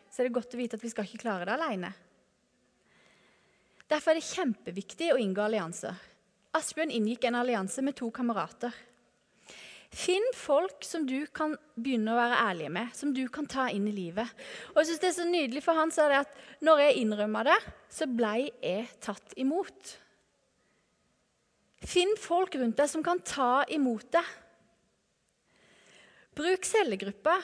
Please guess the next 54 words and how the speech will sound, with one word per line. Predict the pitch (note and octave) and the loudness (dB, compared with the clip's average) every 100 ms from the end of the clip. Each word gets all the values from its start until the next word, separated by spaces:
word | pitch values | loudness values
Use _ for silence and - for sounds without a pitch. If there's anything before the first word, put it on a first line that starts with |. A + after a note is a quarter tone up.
| - A#3 | -4 2
Vær | C#4+ E4 | 4 6
del | C4+ C4+ E4+ | 6 6 6
av | D#4+ | 2
et | - | 2
mindre | C4+ A#3+ G#3+ B3 E4 | 2 2 2 2 2
fellesskap | - G#3+ F#3+ - D4+ F4+ A3 | 2 -2 -2 0 2 2 2
der | A3+ | 0
du | B3 | 0
kan | A3+ | -2
bli | F#3 | -2
bedt | G3 D#4+ - - | 0 -2 -4 -2
for, | G4+ G#4 - - - | 0 0 -4 -20 -14
du | A#3+ | -4
kan | B3+ A3 | -2 0
bli | G3+ F#3+ - | 0 -2 -2
løftet | G#3+ - G#3 - | -6 -4 -4 -2
opp. | G4 - - - - - - - | -4 -4 -20 -20 -20 -20 -18 -6
Og | D#4+ | 0
vet | E4+ | 2
du | E4+ | 8
hva? | F4 F4 | 8 10
Jeg | D#4+ | 8
vet | C#4 D4 - | 6 6 2
at | C#4 | 4
det | C#4 | 4
er | |
ikke | D#4 C4 | 6 4
alle | A#3+ - | 2 0
ting | B3+ A#3 | 0 2
vi | A#3 | 4
deler | B3+ F3+ F3+ | 4 4 -2
i | |
en | F#3 G#3+ | -4 -4
gruppe, | G#3+ D4+ | -2 2
det | D4+ | 4
er | D#4 | 4
ikke | D4 | 2
alle | B3+ | 0
ting | - A#3 A#3 | -2 -2 0
vi | |
skal | - A3+ F#3+ G3+ | 0 0 0 0
dele | G3 G3+ | 0 0
i | G3+ | -2
en | A3 | -4
gruppe. | A3+ - E4 F4 - - - | -6 2 2 2 -10 -10 2
Og | D#4+ | 4
noen | D#4+ B3+ | 4 4
av | B3 | 4
dere | C4 C#4 | 2 4
går | A#3+ A#3+ | 4 4
i | C#4+ | 2
en | |
ganske | D4 A#3+ - C4+ | 0 0 0 0
ny | A3 | 0